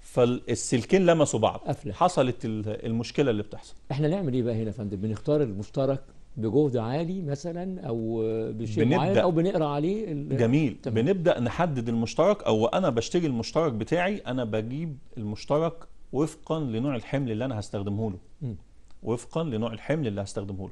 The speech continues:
Speaker 2: مم.
Speaker 1: والله أنا هستخدم له الحمل ده مشترك هيتحمل عليه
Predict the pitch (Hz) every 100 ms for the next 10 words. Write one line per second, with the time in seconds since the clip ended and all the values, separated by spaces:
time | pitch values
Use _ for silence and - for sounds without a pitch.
0 | - 139 107 - 117 147 143 135 117 113
1 | 123 113 151 139 110 - 147 131 113 135
2 | 135 117 - 147 147 110 107 - - 147
3 | 117 110 131